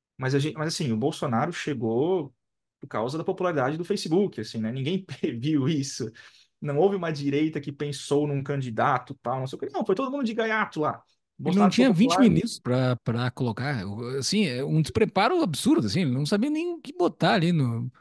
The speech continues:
Speaker 1: Não,
Speaker 2: Bo-,
Speaker 1: hoje
Speaker 2: falavam os nomes e ele colocava os nomes ali. Não, não fazia a mínima ideia, não tinha plano algum, assim, era
Speaker 1: Foi
Speaker 2: zero.
Speaker 1: bem na época que popularizou o, o Zap, né? E popularizou o Facebook, aí Bolsonaro fazia arminha lá, não sei o quê, ah, e todo mundo compartilhava e não sei o quê.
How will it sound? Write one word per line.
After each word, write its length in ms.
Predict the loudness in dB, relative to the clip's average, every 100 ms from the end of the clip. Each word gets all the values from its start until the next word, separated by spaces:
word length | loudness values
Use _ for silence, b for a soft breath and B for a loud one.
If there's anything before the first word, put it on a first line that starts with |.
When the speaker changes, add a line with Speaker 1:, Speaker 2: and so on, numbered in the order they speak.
| b b
Speaker 1:
Não, 100 | 0
Speaker 2:
Bo-, 80 | 2
Speaker 1:
hoje 100 | 4
Speaker 2:
falavam 520 | 4 6 4 4 4
os 100 | 4
nomes 220 | 6 4
e 20 | 2
ele 60 | 2
colocava 380 | 2 2 4
os 80 | 6
nomes 220 | 8 8
ali. 160 | 6 6
Não, 140 | 4
não 400 | 2 0 -2 -2 -2
fazia 240 | -2 0
a 40 |
mínima 200 | -2 2
ideia, 180 | 4 4
não 80 | 4
tinha 140 | 4
plano 320 | 2 2 4 6
algum, 340 | 6 8 8
assim, 340 | 6 2 -2
era 120 | -4 -6
Speaker 1:
Foi 80 | -8
Speaker 2:
zero. 320 | -2 0 0
Speaker 1:
bem 100 | -2
na 160 | 0 2
época 260 | 2 0
que 100 | -4
popularizou 920 | 2 2 4 2 2 2 2 2 -2 -6
o, 80 | -6
o 60 |
Zap, 440 | -2 0 -2 -4 -6
né? 220 | -4 -4
E 40 |
popularizou 440 | -6 -2 0 0 0
o 40 |
Facebook, 480 | -2 -4 -6 -6 -2
aí 60 | -2
Bolsonaro 360 | -2 0 0
fazia 340 | 2 0 2 2
arminha 480 | 0 0 0 0
lá, 160 | -2 -4
não 80 | -4
sei 200 | -6 -6
o 20 |
quê, 160 | -2 -2
ah, 160 | 0
e 80 | -2
todo 180 | -2 -2
mundo 140 | -2
compartilhava 800 | -4 -8 -8 -8 -4 0 2 0
e 40 | 0
não 80 | -2
sei 160 | -6
o 20 |
quê. 260 | -2 0 -2